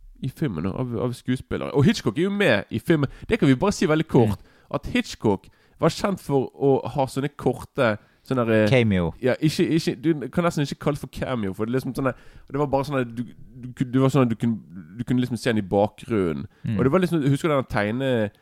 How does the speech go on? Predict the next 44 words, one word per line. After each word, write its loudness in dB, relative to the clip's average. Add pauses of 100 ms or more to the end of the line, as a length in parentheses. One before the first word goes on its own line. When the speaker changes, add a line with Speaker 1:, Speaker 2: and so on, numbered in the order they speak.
(160)
Speaker 1:
Sånn -2
der 0
Where's -2
Waldo? -4 (300)
Speaker 2:
Ja. 0
Speaker 1:
Der 4
du 2
liksom -2
skulle -2
finne -4
han -4
der -6
karakteren. -6
Speaker 2:
Ja, 10
ja, 10
absolutt, -2
jeg 0
Speaker 1:
Ja, 2
bare 4
Speaker 2:
husker 0
Speaker 1:
sånn, -4
Speaker 2:
det. 0
Speaker 1:
hvor -2
Speaker 2:
Ja. 0
Speaker 1:
er 0
han? 0 (340)
Det -14
samme 2
er 4
med 0
Hitchcock-filmer. -4
Det -2
er -4
sånn -2
at, -20
hvor 0
kan -4
det -4
være -2
nå? 0 (320)
Enten -4
så -4
er 0
han, -2